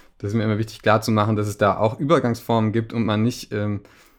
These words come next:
die große Revolution braucht, in der sich dann alles von heute auf morgen verändert, weil das, glaube ich, so ein bisschen, ähm, lähmt, diese Vorstellung, dass das ja sowieso nicht funktioniert.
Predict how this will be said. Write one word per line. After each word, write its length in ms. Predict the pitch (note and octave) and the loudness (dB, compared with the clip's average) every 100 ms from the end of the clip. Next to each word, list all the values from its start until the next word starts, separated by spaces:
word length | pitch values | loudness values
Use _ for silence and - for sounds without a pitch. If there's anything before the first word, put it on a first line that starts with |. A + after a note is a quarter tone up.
| _ | _
die 80 | A2 | -6
große 320 | - B2 A2+ | 0 0 2
Revolution 600 | A2 G#2+ G2 - A#2 C3+ | 0 -2 -6 -2 2 2
braucht, 340 | C3+ A2+ A2 | 2 0 0
in 120 | A2 G#2+ | -2 -2
der 120 | G#2 | -2
sich 80 | G#2 | -2
dann 160 | G2+ | -4
alles 360 | F#2 G#2 A#2+ - | -2 -2 -2 -4
von 240 | - G#2+ | -4 -2
heute 200 | G#2 G#2 | -2 -2
auf 60 | G2 | -2
morgen 220 | G2+ G2 | 0 -2
verändert, 640 | - - A2 G#2 E2+ - - | -4 -4 -2 0 -2 -6 -10
weil 140 | F#2+ | -8
das, 160 | F#2 - | -8 -10
glaube 160 | G2+ | -10
ich, 60 | F#2 | -8
so 60 | G2 | -8
ein 60 | |
bisschen, 300 | F2+ - F2+ - _ _ _ _ _ - | -8 -10 -16 -18 _ _ _ _ _ -16
ähm, 400 | F#2+ F2+ F2+ F2 - _ - - | -10 -8 -8 -12 -20 _ -20 -8
lähmt, 400 | G2 G2+ B2 B2 | -2 2 2 0
diese 140 | F#2+ | -4
Vorstellung, 500 | F#2+ G#2 G2+ - F#2+ | -4 -2 0 0 -2
dass 120 | F#2 - | -2 -6
das 120 | G2 | -4
ja 120 | G#2 | -4
sowieso 340 | F#2+ F#2 F#2+ | -2 -4 -2
nicht 140 | G2+ G#2 | -4 -4
funktioniert. 600 | F2+ F2+ F#2 F2+ F2+ | -6 -6 -8 -8 -10